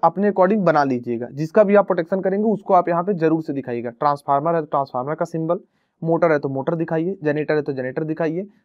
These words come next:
ट्रांसमिशन लाइन है तो उसको उस तरीके से दिखा दीजिए। यह आपका पायलट वायर होता है, यह इक्यू-, इक्यू पोटेंशियल आपका क्या होता है, पॉइंट होता है, और ये आपकी है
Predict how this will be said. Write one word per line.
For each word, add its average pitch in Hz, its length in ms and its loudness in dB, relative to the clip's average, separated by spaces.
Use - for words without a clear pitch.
ट्रांसमिशन 175 540 0
लाइन 165 180 0
है 202 60 -4
तो 208 100 -2
उसको 147 280 -4
उस 131 120 -8
तरीके 131 240 -4
से 170 60 -8
दिखा 117 260 -8
दीजिए। 110 280 -10
यह 185 140 6
आपका 185 360 4
पायलट 156 400 4
वायर 160 260 4
होता 165 260 -2
है, 185 140 -4
यह 190 200 2
इक्यू-, 202 340 -4
इक्यू 180 240 -4
पोटेंशियल 185 480 -2
आपका 156 240 2
क्या 190 120 0
होता 151 140 -2
है, 131 120 -4
पॉइंट 160 260 0
होता 175 260 -2
है, 190 60 -10
और 170 160 6
ये 185 80 6
आपकी 180 320 2
है 190 160 0